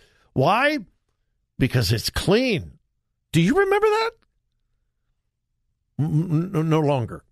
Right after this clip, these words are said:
It's dirty. It's bad. Natural gas. Well, you just told us it was clean. It was better than coal, and it was better than gasoline.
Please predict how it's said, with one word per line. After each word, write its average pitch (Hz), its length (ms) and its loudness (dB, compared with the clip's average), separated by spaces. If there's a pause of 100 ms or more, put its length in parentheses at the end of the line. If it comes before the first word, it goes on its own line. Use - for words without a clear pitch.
(380)
It's - 220 -2
dirty. 87 540 -4
It's - 120 -8
bad. 92 420 -6 (260)
Natural 120 360 -2
gas. - 440 -12 (1080)
Well, 214 120 2
you 226 80 2
just 240 240 -2
told 294 240 0
us 240 140 0
it 226 80 -2
was - 140 -4
clean. 247 420 -2
It 208 80 -4
was 175 100 0
better 202 320 0
than 156 220 -2
coal, 254 420 -2
and 175 180 -2
it 185 120 -2
was 175 100 -2
better 214 300 -2
than 175 180 -2
gasoline. 202 800 -2